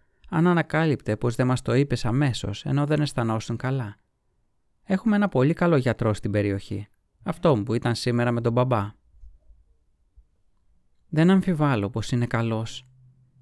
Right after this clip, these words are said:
Ξέρω πόσο καλοί είστε όλοι, αλλά πίστεψέ με, καλή μου, είμαι μία χαρά τώρα.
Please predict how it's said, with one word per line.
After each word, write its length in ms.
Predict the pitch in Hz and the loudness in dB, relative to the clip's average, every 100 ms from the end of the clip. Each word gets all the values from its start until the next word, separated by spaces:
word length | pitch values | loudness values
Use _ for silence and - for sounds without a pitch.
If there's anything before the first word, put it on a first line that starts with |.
| - | -16
Ξέρω 380 | - 160 160 113 | 0 2 2 0
πόσο 280 | 123 117 131 | -2 -4 -2
καλοί 340 | 123 127 131 | 0 4 4
είστε 260 | 131 127 131 | 2 0 0
όλοι, 440 | 135 104 101 101 _ _ _ _ _ _ | 0 -2 -8 -14 _ _ _ _ _ _
αλλά 260 | - 135 | 0 0
πίστεψέ 560 | 135 165 - - - 139 | 2 0 -2 -2 0 2
με, 120 | 117 | 2
καλή 320 | - 113 110 | -2 -2 -2
μου, 140 | 113 135 | -2 0
είμαι 200 | 156 151 | 0 2
μία 240 | 147 151 | 2 2
χαρά 380 | 143 143 135 113 | 0 -2 -2 -4
τώρα. 380 | 104 104 104 | -6 -8 -8